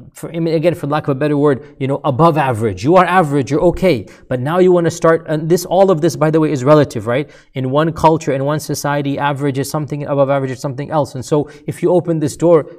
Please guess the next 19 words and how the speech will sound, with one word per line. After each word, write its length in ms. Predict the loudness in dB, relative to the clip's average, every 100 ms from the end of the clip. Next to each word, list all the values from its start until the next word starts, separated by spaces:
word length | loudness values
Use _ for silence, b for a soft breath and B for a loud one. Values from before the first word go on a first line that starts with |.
| -4
you're 140 | 0
really 240 | 4 4
gonna, 240 | 2 0 -2
uh, 500 | -6 -6 -4 -4 -4
you 100 | -6
know, 220 | -4 -4
uh, 300 | -6 -6 -6 -6
go 180 | 0 2
down, 420 | 2 0 -2 -6 B B
uh, 320 | -6 -4 -4 -4
a 120 | -6
very, 360 | 0 0 2 0
very 340 | 0 0 0
dangerous 680 | -2 -2 -2 -2 -2 -4 -2
route 400 | 0 0 -2 -10 _ _ -12
and 120 | -8
a 80 | -6
very 380 | 0 0 2 0
vain 840 | -4 -2 2 2 2 0 -4 -10